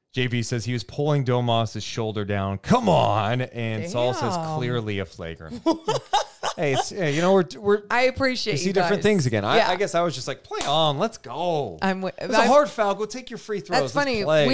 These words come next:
Speaker 2: didn't even talk about this or anything, and so it is interesting that you felt that same way. But I, I, like, whenever that happens and it, and it benefits the Kings, I'm always just kinda watching the game like, "Ooh, I didn't see it that way, but I'll
Speaker 1: Yeah.
Speaker 2: take it."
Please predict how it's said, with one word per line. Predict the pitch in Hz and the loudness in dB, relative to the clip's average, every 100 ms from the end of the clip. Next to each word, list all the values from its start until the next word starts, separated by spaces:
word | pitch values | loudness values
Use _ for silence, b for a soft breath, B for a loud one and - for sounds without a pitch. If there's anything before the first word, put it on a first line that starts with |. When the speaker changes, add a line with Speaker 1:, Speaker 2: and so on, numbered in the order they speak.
| 277 | 2
Speaker 2:
didn't | 302 | 0
even | 285 254 | 0 0
talk | 233 240 233 | 2 2 2
about | 214 196 | 2 2
this | 196 190 | 0 -4
or | 196 | -4
anything, | 202 202 196 175 | -2 -2 -4 -4
and | 175 175 | -6 -2
so | 190 170 | 2 2
it | 175 | 2
is | 190 175 | -2 -2
interesting | 180 175 180 - 170 | -6 -8 -10 -8 -8
that | 156 | -8
you | 160 165 | -10 -6
felt | 185 170 - | 0 0 0
that | 175 - | -4 -6
same | - 165 | -6 -6
way. | 160 160 147 | -4 -4 -2
But | 160 147 - B B B 220 | -2 -2 -6 B B B 0
I, | 247 - | 0 0
I, | 262 | -4
like, | 247 233 233 | 0 0 0
whenever | 233 247 330 | 0 0 0
that | 294 175 | 0 0
happens | 170 175 202 208 208 | 0 0 -2 -6 -4
and | 185 | -2
it, | 175 - | -4 -4
and | 185 | -4
it | 147 | -2
benefits | 175 170 165 180 | -2 -2 -4 -10
the | - | -10
Kings, | 170 - 165 190 - | -12 -10 -10 -10 -6
I'm | 196 185 | -4 -2
always | 185 196 | -2 -4
just | 190 - | -10 -10
kinda | 196 185 | -8 -6
watching | 165 170 - | -4 -6 -6
the | 175 | -10
game | 160 170 | -8 -8
like, | 165 156 B B B - | -8 -10 B B B -6
"Ooh, | 349 359 277 226 208 208 | -2 -2 -2 -2 -2 0
I | 214 | 0
didn't | 269 311 311 | 0 -2 -4
see | - 370 | -4 -4
it | 359 254 | -2 0
that | 254 | 0
way, | 233 247 247 | 2 0 2
but | 226 | 0
I'll | 247 117 | 0 0
Speaker 1:
Yeah. | 107 104 | 2 2
Speaker 2:
take | 101 415 - | 2 0 -4
it." | 320 311 - _ | -6 -6 -8 _